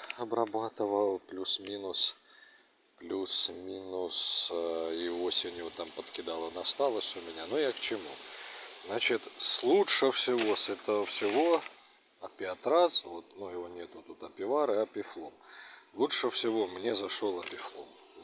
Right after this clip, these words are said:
Лучше всего по, по, по, по, э, полоскам по самим мне понравились они. Они длинные, они плотненькие такие, плюс сочные,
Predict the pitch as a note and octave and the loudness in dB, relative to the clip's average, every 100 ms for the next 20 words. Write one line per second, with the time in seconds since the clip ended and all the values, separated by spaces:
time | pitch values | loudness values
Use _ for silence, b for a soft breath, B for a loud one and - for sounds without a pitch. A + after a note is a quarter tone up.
0 | - A#2 B2 - G#2+ - - F#2+ F2 E2 | -4 -2 0 0 0 2 2 0 -6 -12
1 | - - B2 F2+ - - - - - B | -10 4 4 4 0 -16 -20 -20 -20 B
2 | B B B B B B B B - - | B B B B B B B B -20 -20
3 | - - - - - - - B2+ A#2+ - | -20 -20 -20 -20 -20 -20 4 6 6 6
4 | B2 - B2 B2 A2+ - B B B B | 4 6 6 10 10 8 B B B B
5 | B B B2 A2 G#2 - B2+ F3+ F#3 - | B B -2 0 0 4 4 6 4 2
6 | C3+ C#3 B2 C#3+ C3+ C3+ B2 B2 B2 A#2+ | -2 4 6 6 4 -2 -4 -6 -2 -2
7 | B2 B2 A#2 A2 G#2+ - G#2 G2+ G2 - | 2 2 4 2 4 2 2 -4 -10 -12
8 | - - - - - - - - - - | -18 -18 -18 -20 -18 -20 -20 -20 -20 0
9 | - - - - - - - - A2 A2 | 0 0 -20 -20 -20 -20 -20 -18 -10 -4
10 | G#2+ A#2+ D#3 D3+ C#3+ C#3 C3 - B B | -4 -2 -2 -2 0 2 0 -2 B B
11 | B B B - - - G2+ G2+ G2+ - | B B B -20 -20 -16 -12 -10 -10 -4
12 | A#2+ C#3+ C#3 B2+ A#2+ A2+ A2+ - G#2+ - | 2 4 4 -2 -6 -2 -2 0 -6 -6
13 | G#2+ F#2+ - A#2+ - - - - - - | -8 -10 -2 2 6 6 6 -2 -14 -16
14 | - - - - A#2 A2+ - F#2 F2+ | -16 -16 0 2 6 4 4 -2 -10